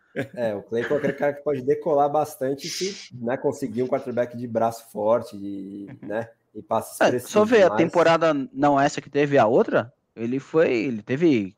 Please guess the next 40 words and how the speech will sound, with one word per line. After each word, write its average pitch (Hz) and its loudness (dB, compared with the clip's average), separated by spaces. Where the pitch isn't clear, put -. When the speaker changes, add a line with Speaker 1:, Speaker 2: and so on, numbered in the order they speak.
Speaker 2:
bastante 127 0
touchdown, 143 4
ele, 110 0
ele 113 -4
foi 147 2
bem 143 2
acionado. 107 0
Tanto 117 0
que 135 -10
o 139 -10
pessoal 143 4
tava 170 6
falando, 175 6
ah, 156 6
né, 120 0
o 90 -6
Claypool 170 6
deve 147 8
ser 165 4
um 170 2
dos 151 -6
melhores 147 6
wide 156 4
receivers 143 2
dos 139 -4
Steelers 151 -2
ali 139 2
pra 127 8
esse 160 6
ano. 120 8
E 135 -6
não 151 0
foi 185 0
o 190 0
caso 185 2
porque 247 -4
não 269 -4
teve 262 -2
big 302 -4
play. 180 -2